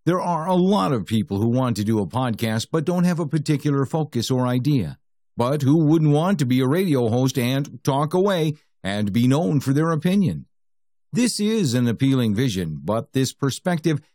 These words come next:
has a tendency to create subpar shows without a great point, which are just a set of banter that isn't terribly enjoyable to listen to. So, when starting down the path to podcasting, there are a number of things that will be worth considering.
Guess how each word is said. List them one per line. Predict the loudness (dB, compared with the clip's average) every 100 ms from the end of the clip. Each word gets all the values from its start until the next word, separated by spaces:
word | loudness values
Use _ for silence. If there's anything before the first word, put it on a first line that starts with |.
| -6
has | -4 -4
a |
tendency | -4 -2 0 0 0 0 -2
to | -2
create | -4 0 0 2 0 -4
subpar | -4 -2 -4 -6 -4 -2 -2
shows | -2 0 0 0 0 0
without | -2 -2
a | -2
great | -2 -2 -2
point, | -2 0 0 -4 _ _ _
which | -10 -6 -2
are | -2
just | -2 -2 -2 -2
a | -2
set | -2 -2 -2
of | -2
banter | -4 -2 -2 -2 -2
that | 0 -2 0
isn't | -2 -2 -2
terribly | -2 -2 0 0 0
enjoyable | 0 0 0 -2 -2
to |
listen | 0 0 -2 -6
to. | -4 -6 -8 -16 _ _ _ _ -4
So, | -2 -2 -4 -4
when | 0 0
starting | 0 -2 0 0 0
down | 0 0
the | 0
path | -2 -2 -4
to | -8
podcasting, | -4 -2 -2 -2 -4 -4 -4 -4 -6 _ _
there | -4 -2
are | 0 0 2
a | 2
number | 2 2 -2
of | -2
things | -2 0 -2 -2
that | -4 -2
will | -2
be | 0 0
worth | 0 0 0
considering. | -2 0 -2 -2 -4 -8